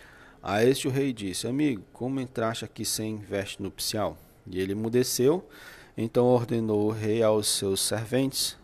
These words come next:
"Amarrai-o de pés e mãos e lançai-o para fora nas trevas. Ali haverá choro e ranger de dentes." Irmãos, de-, Deus não leva em conta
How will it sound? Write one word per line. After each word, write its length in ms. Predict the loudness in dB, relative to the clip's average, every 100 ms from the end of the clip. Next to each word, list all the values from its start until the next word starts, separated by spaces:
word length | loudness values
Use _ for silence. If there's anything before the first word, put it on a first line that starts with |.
| -14
"Amarrai-o 600 | -6 -4 -2 2 2 2
de 100 | -2
pés 640 | -10 -8 -6 -4 -6 -8 -10 -20 -20 -20 -20 -20 -6
e 120 | -4
mãos 420 | 0 2 2 0
e 40 |
lançai-o 500 | -2 -2 -2 0 0 -2 -12 -20 -20 -20 -20 _
para 260 | 0 0 -2
fora 440 | -6 0 2 2
nas 240 | -2 -6 -4
trevas. 420 | -2 0 -2 -6
Ali 200 | -4 0
haverá 320 | 0 2 0
choro 400 | 0 2 4 4
e 40 |
ranger 280 | -2 -4 -6
de 140 | -8 -10
dentes." 440 | -10 -10 -10 -12 -14 -20 -20 -20 -20 -20 -20 -20 -20 -20 -20 -20 -20 -20 -20 -20 -20 -20 -20 -6
Irmãos, 320 | 2 4 4
de-, 360 | 4 6 6 6
Deus 720 | 4 6 8 6 4 -2 -4 -12 -10
não 200 | 0 4
leva 400 | 8 8 8 6
em 80 | 0
conta 480 | -2 -2 -2 -2 -6